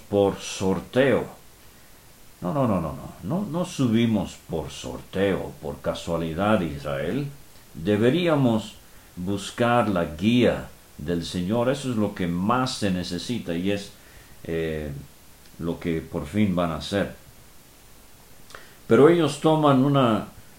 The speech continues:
una leva, una recluta de diez por ciento de las tropas disponibles para, eh, llevar provisiones a los guerreros, para que yendo a Gabá de Benjamín le hagan conforme a toda la abominación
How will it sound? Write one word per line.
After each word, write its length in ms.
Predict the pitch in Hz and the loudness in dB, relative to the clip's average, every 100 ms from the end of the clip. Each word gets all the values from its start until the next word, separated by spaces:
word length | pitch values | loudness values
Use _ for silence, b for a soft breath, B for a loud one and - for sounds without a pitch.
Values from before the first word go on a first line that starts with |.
| - - | -18 -6
una 260 | 110 117 | 0 2
leva, 440 | 104 110 117 101 104 | 4 6 6 6 4
una 260 | 123 127 | 6 6
recluta 720 | 107 95 95 - 123 120 110 107 | 4 2 -2 2 4 4 4 4
de 200 | 87 78 73 | 2 -4 -6
diez 260 | 82 113 123 | 2 4 4
por 280 | - 110 98 | 0 -2 -2
ciento 500 | - 110 107 104 92 | 2 2 2 0 -2
de 60 | |
las 280 | 85 80 - | 0 -4 -6
tropas 480 | - 92 - 104 87 | -2 -2 0 -2 -2
disponibles 680 | 85 80 90 90 92 90 95 | -6 -6 -4 0 0 0 -2
para, 500 | - - 85 82 73 B B B B | -4 -4 -2 -2 -4 B B B B
eh, 300 | 82 82 82 | -8 -6 -6
llevar 440 | 80 90 104 113 95 | -4 0 4 2 2
provisiones 800 | 101 92 87 - 104 98 87 76 | -2 -2 -2 -4 -2 0 -2 -4
a 80 | 80 | -6
los 220 | 80 76 | -6 -6
guerreros, 640 | 85 82 87 71 62 - - B B B B | -6 -2 -2 -2 -8 -16 -20 B B B B
para 200 | 80 80 | -6 -6
que 160 | - 85 | -4 -2
yendo 460 | 87 120 139 127 | 2 2 4 4
a 60 | 104 | 4
Gabá 340 | 92 90 107 | 2 4 4
de 140 | 101 87 | 4 2
Benjamín 600 | 85 73 78 80 95 87 | -2 -6 -6 -2 0 0
le 60 | |
hagan 320 | 85 90 92 | 0 -2 -4
conforme 600 | 76 80 76 98 98 95 | -6 -10 -6 -4 -2 -2
a 140 | 80 76 - | -4 -8 -8
toda 340 | - 139 151 143 | 0 2 4 4
la 180 | 127 110 | 4 4
abominación 840 | 101 95 92 87 - 98 98 | 2 0 0 -2 -6 -4 -2